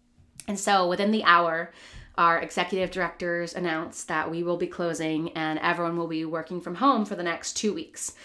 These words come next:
At that point, again, it was only supposed to be two weeks. And I'm sure all of you have your stories about where you were when you found out or what you thought.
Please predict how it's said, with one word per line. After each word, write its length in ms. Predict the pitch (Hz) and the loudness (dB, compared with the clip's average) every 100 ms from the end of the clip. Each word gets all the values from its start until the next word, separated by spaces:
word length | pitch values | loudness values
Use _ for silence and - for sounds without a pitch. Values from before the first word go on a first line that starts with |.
| - - - _ - | -20 -20 -20 _ 0
At 120 | 196 | 8
that 180 | 247 247 | 8 10
point, 360 | 294 277 269 - | 10 10 6 0
again, 400 | 214 226 196 190 | 2 4 2 2
it 100 | 208 | 2
was 160 | 208 | 2
only 260 | 220 220 233 | 2 2 2
supposed 380 | 226 220 208 208 | 0 0 0 0
to 60 | |
be 140 | 208 214 | 0 0
two 320 | - 214 202 | 2 2 2
weeks. 340 | 170 - - | 0 -4 -8
And 140 | - 202 | -2 0
I'm 140 | 202 | 0
sure 360 | 208 220 226 226 | 2 4 6 6
all 180 | 220 214 | 6 4
of 180 | 214 | 4
you 140 | 226 233 | 2 4
have 280 | 208 208 202 | 4 4 2
your 120 | 190 | -2
stories 540 | - 208 190 190 185 | -2 0 2 0 -2
about 280 | 185 180 185 | 0 0 2
where 200 | 190 190 | 2 2
you 220 | 196 196 | 0 0
were 260 | 190 185 185 | 0 0 0
when 120 | 180 | -2
you 120 | 185 | -4
found 340 | 180 180 180 180 | -2 -2 0 2
out 280 | 175 170 | 4 4
or 80 | 170 | 2
what 180 | 170 180 | -2 -4
you 100 | 190 | -6
thought. 420 | - 185 175 170 | 0 4 4 2